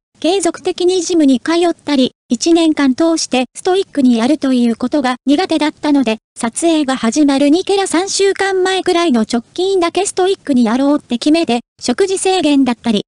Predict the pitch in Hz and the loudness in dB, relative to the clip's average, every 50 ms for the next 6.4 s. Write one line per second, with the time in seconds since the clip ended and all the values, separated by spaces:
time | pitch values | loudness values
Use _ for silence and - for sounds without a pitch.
0 | _ - 208 262 370 427 415 - - 403 453 427 359 339 349 330 277 311 349 381 | _ -4 0 2 2 2 0 0 0 0 0 2 2 2 2 2 2 0 0 -2
1 | 392 392 392 - _ - 370 359 403 392 381 269 269 247 226 294 320 - 330 311 | -2 -2 -4 -4 _ -4 -2 0 0 0 0 0 0 2 2 2 2 0 0 0
2 | 285 262 - - - 254 262 - _ _ - 214 262 339 370 - 359 320 311 311 | 0 0 -2 -2 -4 -4 -4 -4 _ _ -2 0 0 0 0 0 -2 -2 0 0
3 | 233 247 269 330 359 - - 359 359 302 277 254 233 208 208 - _ _ _ _ | 0 0 0 0 -2 -2 -2 0 2 2 2 2 0 -2 -4 -6 _ _ _ _
4 | - - 403 427 427 427 440 440 403 359 311 269 240 226 - - - 370 359 349 | -6 -4 -2 0 0 0 0 0 2 4 4 4 2 2 -2 -2 -2 -2 -2 -2
5 | 330 _ - - 339 330 302 277 247 262 294 320 302 302 302 302 285 254 254 262 | -2 _ -6 -4 -2 0 0 0 0 0 0 0 2 0 0 2 2 4 4 4
6 | 294 330 294 311 277 226 220 | 2 2 0 0 -2 -2 -2